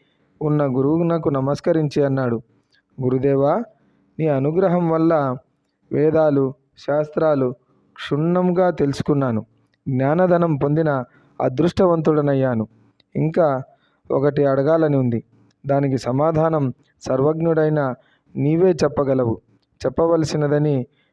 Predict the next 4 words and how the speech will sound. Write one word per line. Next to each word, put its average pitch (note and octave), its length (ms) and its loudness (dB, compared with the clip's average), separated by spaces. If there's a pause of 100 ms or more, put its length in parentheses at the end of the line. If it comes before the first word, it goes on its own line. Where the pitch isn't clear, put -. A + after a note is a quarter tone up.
(140)
మనవి. C3+ 480 0 (420)
అదేమిటంటే, D3+ 920 0 (300)
అన్ని F3 320 2
లోకాలలో D#3+ 760 2